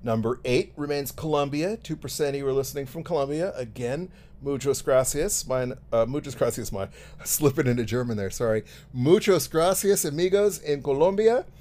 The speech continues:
Uh, it is really cool that, uh,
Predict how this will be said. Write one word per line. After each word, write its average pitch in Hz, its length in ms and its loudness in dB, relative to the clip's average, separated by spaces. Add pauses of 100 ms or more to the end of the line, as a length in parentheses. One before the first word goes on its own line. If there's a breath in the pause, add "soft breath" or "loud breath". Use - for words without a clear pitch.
(640 loud breath)
Uh, 120 240 2
it 151 120 0
is 147 180 -2
really 147 340 -2
cool 143 300 -4
that, 123 280 2 (880)
uh, 104 240 -2